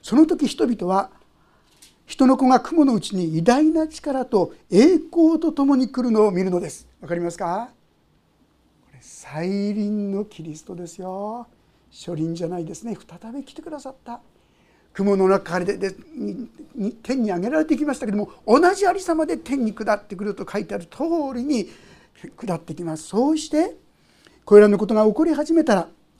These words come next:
「身を起こし、頭を上げなさい。あなた方の贖いが近づいているからである。」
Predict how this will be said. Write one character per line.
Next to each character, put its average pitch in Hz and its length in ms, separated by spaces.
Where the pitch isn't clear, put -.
「身 226 300
を 339 260
起 180 160
こ 302 220
し、 - 320
頭 262 440
を 269 280
上 170 160
げ 233 240
な 277 200
さ 269 280
い。 208 100
あ 165 120
な 185 120
た 170 120
方 160 200
の 156 220
贖 240 680
い - 20
が 381 140
近 - 240
づ 285 180
い 311 80
て 269 140
い 277 40
る 254 60
か 202 120
ら 220 100
で 208 80
あ 180 60
る。」 160 80